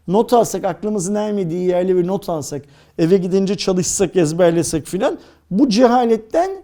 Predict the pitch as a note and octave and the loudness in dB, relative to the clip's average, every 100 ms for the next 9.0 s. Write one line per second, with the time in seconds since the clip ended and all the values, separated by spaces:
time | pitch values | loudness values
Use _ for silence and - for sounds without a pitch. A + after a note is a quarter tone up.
0 | - F3 F#3 G#3+ G#3 A3 B3 G#3 G3 F#3+ | -6 -4 -2 -2 0 2 6 6 8 6
1 | F3+ F3 G3 G#3+ G3+ E3+ - E3+ E3 - | 6 4 0 -2 -4 -4 -6 -6 -6 -4
2 | D#3 - - - D3 A#3+ B3 A3 F#3 E3+ | -6 -8 -20 -6 2 4 4 2 0 -2
3 | C#3 D3+ C#3 F3+ F#3 G#3+ G3+ - A3+ - | -2 -2 -2 -2 0 -2 -2 -4 -6 -6
4 | - A#3+ G3+ G#3 E3+ F3 - - - - | -2 -2 -2 -4 -6 -8 -12 -20 -20 -4
5 | A3+ D#4+ D#4+ E4+ F#4 - E4 G4+ G4+ D#4 | 0 4 6 6 4 -2 2 6 6 6
6 | A3+ F#3 E3 B2+ C#3+ E3 E4 F#4+ - _ | 2 2 0 0 -4 -6 -6 -10 -14 _
7 | _ - G#3+ A#3 B3 G#3+ G#3+ G3 A#3+ A3 | _ 0 2 2 0 2 6 6 4 0
8 | G3+ - F#3 F#3 F#3+ D#3 C#3+ C#3+ A3 F#4+ | 0 -2 -6 -4 -2 0 0 0 -2 -4